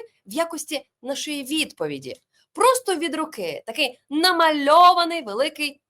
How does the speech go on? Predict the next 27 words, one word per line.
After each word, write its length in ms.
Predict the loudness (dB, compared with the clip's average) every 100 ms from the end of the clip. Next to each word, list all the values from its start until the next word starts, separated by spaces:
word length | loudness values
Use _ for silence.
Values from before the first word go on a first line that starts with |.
| _
піструн, 680 | -10 -8 -12 -8 -8 -10 -18 _ -10
в 120 | -4
ідеалі 420 | 0 2 2 0
ще 140 | -8 -12
й 60 |
прив'язаний 600 | -8 -4 0 0 -2 -6
до 120 | -6
хвоста 460 | -8 -10 -2 0 0 _ -14
нашої 340 | -12 -10 -8
ракети. 440 | -6 -6 -8 -10 _ _ _
Бо 100 | -12
ж 100 | -10
який 180 | -10 -8
меморандум? 640 | -6 -2 -2 -2 -6 -16 _ -20 -6
Який 260 | -4 0 2
мир, 280 | 4 2 0
коли 200 | -4 -2
біля 240 | -2 0
наших 260 | 0 -2 -8
кордонів 460 | -8 -4 -2 -4 _ _ -10
знову 680 | -8 -4 -2 0 0 -2
збирається 600 | -8 -4 0 0 0 -4
російська 440 | -8 -8 -10 -8 -10 -6
орда? 420 | -6 -2 -4 -4 _ _ -4
А 120 | -4
Медведєв 560 | -2 -4 -4 -2 -4 -8
кричить, 520 | -12 -8 -4 -4